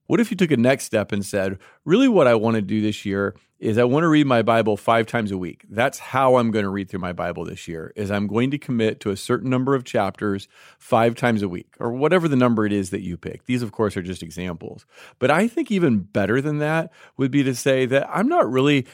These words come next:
committed to reading my Bible as an end result. What I'm really committed to is developing a closer walk with God,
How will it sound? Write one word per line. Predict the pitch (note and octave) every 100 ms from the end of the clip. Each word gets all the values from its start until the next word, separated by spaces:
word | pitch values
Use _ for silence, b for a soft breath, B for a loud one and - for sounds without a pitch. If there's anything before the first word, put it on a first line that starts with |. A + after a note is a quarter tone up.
| B
committed | - A2 G#2+ A#2 A#2+ A2+
to | -
reading | F#2+ G#2+ B2 B2+
my | A2+ F#2+
Bible | F2+ E2+ F#2+ A#2 G#2 F#2+ F#2
as | - F#2+ F#2 F2 -
an | F#2+
end | - A2+ G2+
result. | F#2 F#2 A2 E2+ -
What | G2+ A#2
I'm | A#2
really | B2+ E3 G#3+
committed | - A#2+ G2+ G2+
to | - F#2+ F#2+ -
is | G2
developing | F#2+ G2 A2+ B2+ C#3+ A#2+
a | G#2
closer | - A#2 B2 A#2+
walk | G#2+ G#2
with | G2
God, | - A#2 A2+ G2+ F#2